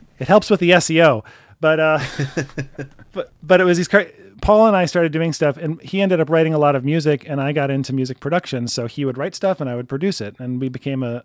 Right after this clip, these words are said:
a, a duo, and we each started doing some of the other jobs too. And, um, we, uh, had been doing, like, horrible sketch comedy tapes and fake radio shows, but we were trying to get serious, so we decided to put an album together, and we put out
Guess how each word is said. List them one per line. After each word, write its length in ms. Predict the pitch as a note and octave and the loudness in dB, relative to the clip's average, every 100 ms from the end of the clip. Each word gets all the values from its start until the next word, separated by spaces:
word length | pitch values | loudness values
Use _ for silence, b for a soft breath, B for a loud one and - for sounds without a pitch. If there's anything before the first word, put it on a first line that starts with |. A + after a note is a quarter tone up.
| - | -10
a, 280 | B2 A#2 B2+ | -8 -8 -10
a 80 | B2 | -10
duo, 400 | B2+ C#3 C3 B2+ | -4 -2 -2 -2
and 100 | B2 | -4
we 220 | A#2+ B2 - | -8 -8 -10
each 160 | C3 | -10
started 340 | - B2+ A#2+ A#2+ | -8 -8 -8 -8
doing 340 | B2+ A#2+ B2 - | -8 -8 -12 -12
some 180 | - | -8
of 80 | B2 | -6
the 120 | A#2 | -6
other 120 | A#2+ A#2 | -6 -6
jobs 300 | A#2 A2 - | -8 -8 -6
too. 220 | C#3 C3+ b b b b b - | -6 -6 b b b b b -12
And, 420 | B2 A#2+ A#2 A#2 | -8 -6 -6 -6
um, 340 | A2+ A2 A2 - _ | -8 -10 -12 -16 _
we, 380 | C#3+ C3+ C3+ C3 | -8 -6 -4 -4
uh, 240 | A#2+ A#2 - | -6 -8 -10
had 300 | A2+ D3+ B2+ | -8 -8 -4
been 160 | D#3 D3+ | -4 -2
doing, 400 | D#3+ D3 C3+ C3+ | -2 -2 -4 -8
like, 220 | C#3 G#2+ - - | -10 -10 -12 -10
horrible 640 | - D#3 D3+ D3 C#3 C3 b b b b - | -4 -2 0 -2 -4 -8 b b b b -14
sketch 600 | - D3 C#3 - - - - | -8 -6 -6 -8 -14 -14 -8
comedy 360 | D3 C#3+ C#3+ | -6 -4 -6
tapes 420 | - D3+ C#3 - | -6 -4 -4 -4
and 140 | C3+ B2 | -6 -8
fake 360 | - D3+ C#3 | -8 -8 -6
radio 380 | C3 C3+ C#3 C#3 | -8 -6 -4 -4
shows, 580 | C3 C#3 C3 B2 B2 - b b b _ | -4 -4 -2 -2 -6 -10 b b b _
but 100 | C3+ | -4
we 120 | C#3 | -2
were 100 | C3+ | -4
trying 260 | - D3+ B2+ | -4 -6 -6
to 80 | |
get 180 | A#2 - | -8 -10
serious, 420 | - F3 C#3+ A#2 | -6 -4 -4 -8
so 260 | - - B2 | -10 -8 -6
we 380 | A#2 A2+ A#2+ G2+ - | -6 -8 -10 -14 -18
decided 380 | A#2+ - C3+ A#2+ | -12 -8 -8 -8
to 60 | |
put 180 | A2+ D3 | -10 -8
an 80 | B2+ | -8
album 300 | A2+ B2 C3 | -8 -6 -6
together, 420 | B2 A#2+ A#2 A#2+ | -6 -6 -6 -6
and 100 | A#2 | -6
we 100 | A#2 | -8
put 180 | A2+ C3+ | -8 -6
out 280 | B2+ A#2+ | -6 -6